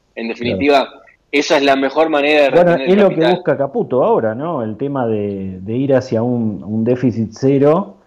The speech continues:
Speaker 2: Eh, el tema <laughs> del déficit cero creo que tiene mala prensa desde la época de, de la Rúa, ¿no? Que, que hablaba constantemente del déficit cero y terminó muy mal.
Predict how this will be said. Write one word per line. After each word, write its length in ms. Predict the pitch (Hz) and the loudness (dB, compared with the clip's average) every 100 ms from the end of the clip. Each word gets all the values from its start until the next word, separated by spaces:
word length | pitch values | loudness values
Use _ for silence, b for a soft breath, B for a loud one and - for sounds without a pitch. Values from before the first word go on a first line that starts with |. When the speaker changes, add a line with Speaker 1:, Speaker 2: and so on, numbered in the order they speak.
| b b b b _ 98 | b b b b _ -10
Speaker 2:
Eh, 460 | 98 98 95 95 | -6 -4 -4 -2
el 80 | 117 | 0
tema 220 | 202 254 | 2 4
<laughs> 300 | 160 - - 208 | 2 -2 -6 0
del 80 | |
déficit 420 | 208 202 196 175 151 | 2 2 2 0 0
cero 240 | 196 214 160 | 0 0 2
creo 120 | 160 | 2
que 100 | 151 | 0
tiene 180 | 156 156 | -2 -2
mala 280 | 156 147 | 2 2
prensa 400 | 151 175 190 175 | 0 -4 -2 -2
desde 200 | 135 127 | 0 0
la 80 | 127 | 0
época 420 | 135 156 120 117 | -2 -4 -2 0
de, 280 | 107 104 101 | 0 -2 -4
de 200 | 98 113 | -4 -4
la 140 | 113 131 | -2 0
Rúa, 340 | 196 135 104 | 2 2 2
¿no? 160 | 120 127 | 0 -2
Que, 160 | 104 98 b b b b b _ | -4 -6 b b b b b _
que 100 | 117 | 0
hablaba 320 | 127 147 143 | 2 2 2
constantemente 580 | 123 135 135 139 143 131 | 0 -6 -8 -8 -4 -2
del 160 | 123 | -2
déficit 400 | 135 135 131 123 120 | -2 -4 -6 -8 -6
cero 260 | 156 156 | -4 -2
y 60 | 131 | -2
terminó 400 | 113 120 131 135 | -2 -2 -2 -2
muy 160 | 131 | -2
mal. 400 | 143 143 117 101 | 0 0 0 0